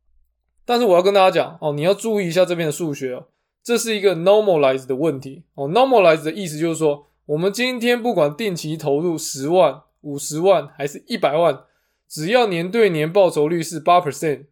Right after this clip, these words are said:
这个问题的答案都是十八年。这个数学问题哦，要给大家启示就是哦，不管有钱人还是我们普罗大众哦，资产的累积都是需要时间的。在时间的尺度上，你如果去观测大家的投资效率哦，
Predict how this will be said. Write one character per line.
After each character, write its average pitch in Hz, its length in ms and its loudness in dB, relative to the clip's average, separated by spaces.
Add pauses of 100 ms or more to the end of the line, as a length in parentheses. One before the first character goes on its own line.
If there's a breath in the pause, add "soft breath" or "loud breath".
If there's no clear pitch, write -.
(140)
这 247 220 -4
个 156 140 2
问 185 140 2
题 147 100 -4
的 147 60 0
答 139 140 0
案 139 160 0
都 147 160 0
是 147 100 -8
十 - 160 -10
八 135 220 0
年。 139 240 -10 (1160)
这 330 100 0
个 277 80 4
数 285 220 0
学 196 160 4
问 226 260 4
题 151 160 -2
哦， 147 140 2
要 233 140 4
给 165 100 0
大 196 180 6
家 185 160 4
启 143 220 -6
示 170 160 -12
就 156 160 -4
是 143 120 -4
哦， 127 120 -4 (400 soft breath)
不 285 240 0
管 156 260 2
有 139 160 2
钱 165 220 -2
人 190 100 0
还 165 120 0
是 185 100 0
我 151 140 0
们 147 120 -4
普 135 200 -8
罗 127 180 -4
大 156 180 4
众 139 220 -4
哦， 123 80 -20 (400)
资 262 300 -10
产 175 200 2
的 147 80 0
累 139 220 2
积 175 160 -6
都 196 140 4
是 202 100 -2
需 185 200 -6
要 180 140 4
时 139 240 -8
间 143 240 -4
的。 131 260 -10 (120)
在 240 220 2
时 190 340 -6
间 220 160 2
的 214 80 2
尺 151 220 -4
度 180 160 -2
上， 175 240 2
你 139 80 -6
如 147 120 -2
果 175 120 2
去 175 100 -8
观 175 320 0
测 170 180 0
大 160 160 4
家 151 100 2
的 147 60 2
投 135 220 -4
资 147 160 -10
效 147 160 0
率 139 160 -2
哦， 123 140 -12